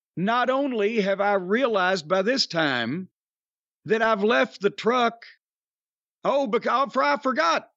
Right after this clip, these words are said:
Saturday afternoon, they called, they said, "Yeah, we got it all fixed up, and we took it out to test it, and it's doing the same thing it was." So apparently it wasn't the caliper.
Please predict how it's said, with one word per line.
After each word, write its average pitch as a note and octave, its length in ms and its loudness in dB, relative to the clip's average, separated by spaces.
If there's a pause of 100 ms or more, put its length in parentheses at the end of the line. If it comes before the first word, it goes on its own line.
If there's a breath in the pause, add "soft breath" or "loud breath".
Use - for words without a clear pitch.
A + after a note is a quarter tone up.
(160)
Saturday B3+ 480 0
afternoon, B3+ 580 0
they G#3 160 0
called, C#4 360 0
they C4 100 0
said, F#3+ 360 -2 (640)
"Yeah, C#4+ 200 2
we D4 140 0
got C#4 200 0
it B3 80 0
all C4+ 180 0
fixed C4 400 -4
up, D4+ 380 0 (800)
and A3 140 0
we A#3 100 2
took C4+ 220 0
it C#4 80 -2
out C4+ 160 2
to G3+ 80 -8
test B3+ 400 -2
it, B3 260 -4 (720)
and - 140 2
it's C#4+ 160 0
doing C4 280 -2
the B3 80 0
same C4 340 0
thing A3+ 260 -2
it C#4+ 140 -2
was." F4 640 -4 (1000)
So B3+ 200 0
apparently C#4 520 2
it C4 80 -2
wasn't C4 200 2
the B3 180 -6
caliper. B3 520 0